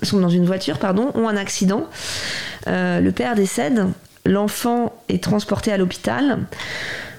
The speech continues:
Le meilleur chirurgien de l'hôpital arrive et s'écrie, « Mais je ne peux pas l'opérer, c'est mon fils. » Et donc, euh, quand on, quand on fait un micro, enfin, donc il y a un micro-trottoir qui a été fait, cette anecdote a été racontée, et en fait, les gens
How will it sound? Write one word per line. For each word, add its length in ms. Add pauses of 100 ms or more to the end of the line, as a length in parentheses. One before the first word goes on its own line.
(480)
Le 80
meilleur 240
chirurgien 420
de 40
l'hôpital 340
arrive 380
et 60
s'écrie, « 420
Mais 140
je 80
ne 80
peux 100
pas 140
l'opérer, 340
c'est 140
mon 120
fils. » 400 (1700)
Et 80
donc, 440 (140)
euh, 560
quand 260
on, 240 (120)
quand 220
on 120
fait 160
un 80
micro, 240
enfin, 220
donc 240
il 20
y 20
a 40
un 20
micro-trottoir 540
qui 100
a 20
été 220
fait, 320
cette 220
anecdote 420
a 40
été 160
racontée, 500
et 60
en 40
fait, 220
les 100
gens 260